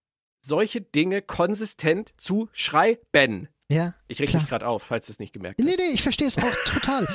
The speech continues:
Speaker 2: Und ich bin auch wieder kurz davor, Michael Straczynski und Babylon fünf auszupacken. Aber ja, nein, du hast absolut recht. Ist unbegreiflich.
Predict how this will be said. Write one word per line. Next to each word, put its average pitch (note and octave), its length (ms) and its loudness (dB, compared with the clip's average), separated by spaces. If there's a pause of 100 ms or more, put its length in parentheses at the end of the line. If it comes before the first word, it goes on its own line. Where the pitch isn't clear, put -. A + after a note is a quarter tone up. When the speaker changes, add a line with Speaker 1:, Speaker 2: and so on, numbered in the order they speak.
(120)
Speaker 2:
Und F3+ 60 2
ich F3+ 100 0
bin A#3+ 100 2
auch G#3+ 80 -2
wieder A3+ 160 2
kurz C#4 220 -2
davor, A#3+ 420 -2
Michael G#3+ 540 2
Straczynski - 560 0
und A#3 60 -2
Babylon A#3 320 0
fünf C#4 240 -2
auszupacken. D#3+ 600 -2 (300)
Aber G#3 340 -2 (280)
ja, E4 260 0 (140)
nein, D#4+ 260 0 (100)
du A3+ 80 2
hast - 280 0 (120)
absolut D#4 500 -2
recht. - 300 -2 (960)
Ist - 580 2 (180)
unbegreiflich. B3+ 840 0